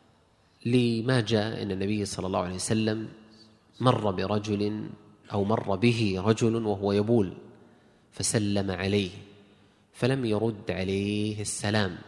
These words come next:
فلما قضى حاجته رد عليه، والحديث في النسائي، وقد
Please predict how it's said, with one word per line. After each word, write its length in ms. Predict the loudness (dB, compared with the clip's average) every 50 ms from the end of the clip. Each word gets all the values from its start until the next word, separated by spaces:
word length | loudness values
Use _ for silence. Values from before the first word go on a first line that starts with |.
| -20 -20 -20 -20 -20 -20 _ _ _ _ _ _ _ _ _ _ _ _ _
فلما 380 | -2 0 0 0 0 0 -2 -4
قضى 300 | -4 -2 -2 -2 -2 -2
حاجته 880 | -4 -4 -6 -4 -4 -2 -4 -4 -4 -4 -6 -4 -4 -4 -4 -4 -6 -8 -12 -16 -20 -20 -20 _ _ _ _ _ _ 0
رد 280 | 0 0 0 0 -2 -2
عليه، 600 | -2 -2 -2 -2 -2 0 0 0 0 -2 -4 -6 -10 -14 -20 -20 -20 -20 -20 -20 _ _ _ _ _ _ _ -10 -4
والحديث 500 | -4 -4 -2 0 -2 0 0 0 -2 -4
في 460 | -6 -8 -6 -4 -4 -4 -4 -6 -8 -10 -14 -20 -20 -20 _ _ _ _ _ _ _ _ _ _ _ _ -4
النسائي، 1080 | -2 -2 -2 -2 -2 -4 -2 -2 0 0 0 0 -2 -2 -4 -4 -4 -4 -6 -8 -12 -14 -18 -20 _ _ _ _ _ _ _ _ _ _ _ _ _ -10
وقد 320 | -8 -4 0 0 0 0